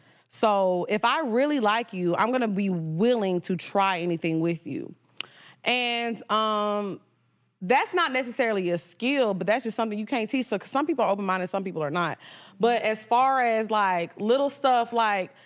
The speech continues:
that you just know, a virgin is not gonna know it's important to arch your back while you getting hit from the back. A virgin not gonna know, yeah, deep throat that dick 'cause it's gonna get that good thick spit and it's gonna make it feel real good. They don't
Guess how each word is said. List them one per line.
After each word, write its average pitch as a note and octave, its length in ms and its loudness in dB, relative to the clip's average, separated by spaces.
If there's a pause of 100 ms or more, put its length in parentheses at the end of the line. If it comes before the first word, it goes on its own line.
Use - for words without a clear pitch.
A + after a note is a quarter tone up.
(140)
that A#3+ 200 2
you C4+ 100 0
just A3+ 220 2
know, G3+ 460 2
a F#3+ 80 2
virgin D4 360 2
is B3+ 100 2
not A#3 200 0
gonna G3 140 0
know G3 200 2
it's F#3+ 120 -4
important F#3 400 -2
to G3 80 0
arch F3 240 0
your E3+ 120 0
back E3 260 0
while E3 180 0
you E3+ 100 -2
getting D#3 160 -2
hit E3 240 -2
from C#3+ 120 -6
the C#3+ 60 -8
back. - 280 -10 (560)
A G#3 100 4
virgin D#4 300 2
not C4+ 180 2
gonna A3 140 0
know, A3+ 240 4
yeah, G3 400 2
deep B3+ 320 0
throat D4+ 220 2
that A#3+ 180 0
dick B3+ 160 0
'cause G#3 100 0
it's G3+ 100 -6
gonna A3 160 2
get A3+ 180 -2
that F#3 200 0
good B3 300 2 (160)
thick F4 260 0
spit - 520 -2
and A3 120 0
it's A#3 100 0
gonna A3+ 180 2
make B3 200 2
it A3+ 80 -6
feel C4+ 340 2
real A3 240 2
good. G#3+ 220 4
They F4 120 4
don't C#5+ 220 2